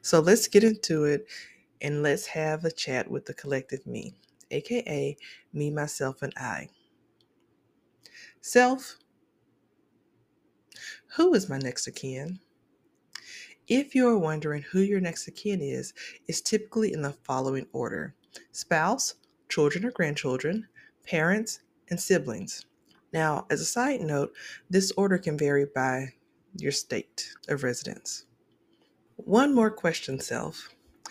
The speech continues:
Which of the people listed in your next of kin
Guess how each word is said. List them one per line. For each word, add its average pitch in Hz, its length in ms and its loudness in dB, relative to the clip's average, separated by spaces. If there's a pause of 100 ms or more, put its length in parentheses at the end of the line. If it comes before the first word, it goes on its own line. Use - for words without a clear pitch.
(300)
Which 233 240 6
of 294 60 -6
the - 80 -20
people 220 360 4
listed 160 460 2
in 156 120 -2
your 160 140 2
next 147 260 -2
of - 80 -10
kin 147 480 2